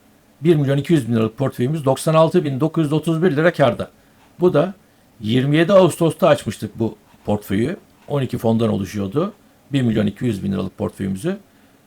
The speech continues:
Bir milyon iki yüz doksan altı bin dokuz yüz otuz bir lira oldu. Güzel. Yüzde sekiz nokta sıfır sekiz. Hemen hemen bir ayda.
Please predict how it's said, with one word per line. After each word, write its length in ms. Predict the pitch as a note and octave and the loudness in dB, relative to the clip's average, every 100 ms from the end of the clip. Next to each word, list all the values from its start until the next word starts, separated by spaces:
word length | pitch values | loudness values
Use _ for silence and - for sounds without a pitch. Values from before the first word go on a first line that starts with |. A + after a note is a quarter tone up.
| _ | _
Bir 140 | D#3 E3+ | 2 2
milyon 220 | C#3+ F3 | 4 0
iki 140 | D#3+ | 0
yüz 100 | D#3 | 0
doksan 260 | D3 C#3+ C#3 | 0 0 -2
altı 200 | B2 D#3+ | 0 0
bin 120 | E3+ | 0
dokuz 220 | D3 C#3+ | 0 0
yüz 40 | B2+ | -2
otuz 260 | A2+ B2 | -2 -4
bir 80 | B2+ | -2
lira 160 | G#2 F#2 | -2 -4
oldu. 180 | E2 - _ _ _ _ - | -8 -18 _ _ _ _ -2
Güzel. 300 | F3+ A2+ F#2+ | 0 0 0
Yüzde 240 | C#3+ C#3 C#3+ - _ | 0 0 -2 -4 _
sekiz 380 | - D3 E3+ D#3+ | -2 -2 2 0
nokta 240 | B2+ F3+ | 0 0
sıfır 240 | F3 D#3+ D#3 | 0 0 -2
sekiz. 400 | C#3 - F#2+ - _ _ _ _ _ _ _ _ - | -2 -4 -8 -14 _ _ _ _ _ _ _ _ -2
Hemen 200 | C#3+ G#2+ | 0 2
hemen 220 | D#3+ C#3+ | 2 2
bir 100 | D3 | 4
ayda. 280 | G3 - | 2 -2